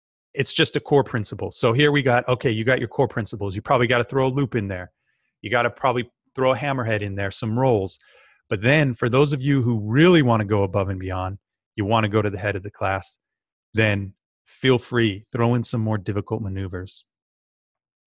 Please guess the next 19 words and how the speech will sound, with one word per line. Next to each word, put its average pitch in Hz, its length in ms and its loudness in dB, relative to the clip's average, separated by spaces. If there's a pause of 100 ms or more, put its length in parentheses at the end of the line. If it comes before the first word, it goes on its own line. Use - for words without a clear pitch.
(960)
An 135 100 0
air 151 160 4
show 170 220 4
presentation 147 680 2
to 113 100 -4
minimize 127 540 2
dead 117 240 2
time, 101 260 -2
yet 107 260 -6
proves 135 480 0
challenging 120 600 0
and 101 120 -4
rewarding 104 460 2
for 113 140 -8
participants - 640 -10
while 101 160 -4
enhancing 107 480 -6
spectator 101 560 -6
appeal. 92 420 -6